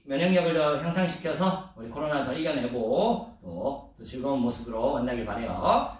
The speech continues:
효도하는 멋진 명진들 되길 바랍니다. 달려! 경례!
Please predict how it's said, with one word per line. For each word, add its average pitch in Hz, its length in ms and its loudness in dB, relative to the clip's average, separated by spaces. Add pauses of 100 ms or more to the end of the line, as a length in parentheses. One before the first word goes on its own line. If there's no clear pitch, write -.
(180)
효도하는 202 320 6
멋진 180 340 4
명진들 175 500 4
되길 151 180 -4
바랍니다. 131 300 0 (220)
달려! 349 240 12 (1080)
경례! 320 260 10